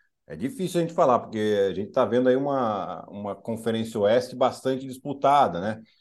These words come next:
Ah, os principais, o-, os, os favoritos que a gente tinha colocado lá na, no início da, da temporada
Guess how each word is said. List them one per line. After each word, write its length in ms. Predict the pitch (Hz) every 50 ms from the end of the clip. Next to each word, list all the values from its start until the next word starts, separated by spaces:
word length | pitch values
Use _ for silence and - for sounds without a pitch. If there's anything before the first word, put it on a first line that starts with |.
| _ _ _ _ -
Ah, 380 | 78 80 80 80 78 78 76 78
os 240 | 80 82 82 - -
principais, 540 | - 101 110 - 113 - - 123 123 117 123
o-, 180 | 120 123 123 -
os, 160 | 143 135 110 123
os 220 | - 131 - -
favoritos 560 | - 143 143 135 139 135 131 139 185 196 190
que 80 | - 156
a 40 | 135
gente 120 | 135 131
tinha 140 | 135 143 127
colocado 460 | - 143 135 131 127 131 127 120 117
lá 120 | 123 120
na, 240 | 120 117 104 - - - _ _ _ _ _ -
no 100 | 113 117
início 400 | 120 113 117 123 123 120 123 127
da, 400 | 113 117 110 107 104 101 98 95
da 140 | 95 104 104
temporada 880 | - - 117 113 117 151 156 147 135 135 147 160 180 185 233 226 233